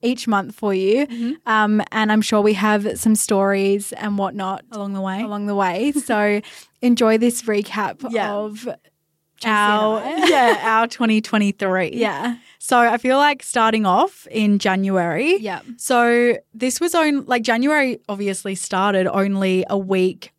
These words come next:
Speaker 2: after
Speaker 1: We got home.
Speaker 2: Rachel got home from
Speaker 1: Yeah.
Speaker 2: filming the show. So we were pretty fresh off, like, that whole
Speaker 1: Yeah.
Speaker 2: high experience.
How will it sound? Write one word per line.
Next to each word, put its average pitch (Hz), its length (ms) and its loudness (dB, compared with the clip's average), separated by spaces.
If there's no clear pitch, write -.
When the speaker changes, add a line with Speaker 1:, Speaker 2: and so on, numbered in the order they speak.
Speaker 2:
after 190 760 -2
Speaker 1:
We 233 80 -14
got 220 240 -14
home. 220 160 -12
Speaker 2:
Rachel 220 240 -4
got 190 220 -4
home 196 340 -4
from 214 280 -4
Speaker 1:
Yeah. 202 320 -4
Speaker 2:
filming 190 600 -6
the 202 80 -4
show. 185 380 -2
So 233 340 2
we 214 120 4
were 220 100 4
pretty 240 480 -2
fresh 202 420 -4
off, 196 600 -6
like, 208 240 -2
that 202 240 0
whole 196 420 2
Speaker 1:
Yeah. 214 140 -2
Speaker 2:
high 196 160 -2
experience. 196 840 -6